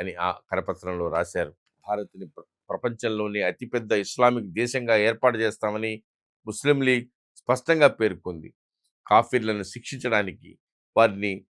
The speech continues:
ఊచకోత కోసి చంపేయడం ద్వారా వారిపైన విజయం సాధించాలి అని ముస్లిం లీగ్ తన కరపత్రంలో రాసుకొచ్చింది. డైరెక్ట్ యాక్షన్ డే అని పిలిచినటువంటి ఆ రోజు బెంగాల్ ప్రాంతంలోని హిందువుల యొక్క జీవితాల్లో చీకటి రోజు.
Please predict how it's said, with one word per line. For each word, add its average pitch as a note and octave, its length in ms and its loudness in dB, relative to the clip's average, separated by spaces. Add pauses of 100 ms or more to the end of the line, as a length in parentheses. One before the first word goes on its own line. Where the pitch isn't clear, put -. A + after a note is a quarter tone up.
(120)
ఊచకోత D3 460 0
కోసి B2 340 -8
చంపేయడం D3 580 4
ద్వారా A#2 280 4
వారిపైన G#2 440 0
విజయం G2 300 -6
సాధించాలి E2+ 680 -8 (240)
అని A2+ 100 -16
ముస్లిం A2 380 -14
లీగ్ G2 160 -10 (100)
తన E2+ 100 -10
కరపత్రంలో G2 880 -4 (400)
రాసుకొచ్చింది. D#2+ 680 -6 (560)
డైరెక్ట్ A#2 500 2 (140)
యాక్షన్ G#2+ 480 0
డే A2 160 4
అని G#2+ 100 0
పిలిచినటువంటి F2 640 -8
ఆ E2 80 2
రోజు F#2+ 360 -4 (500)
బెంగాల్ A#2+ 420 4
ప్రాంతంలోని G2+ 680 -2
హిందువుల G#2+ 420 -4
యొక్క G2 220 -2
జీవితాల్లో E2+ 680 -4
చీకటి F2+ 440 -10
రోజు. D2+ 300 -18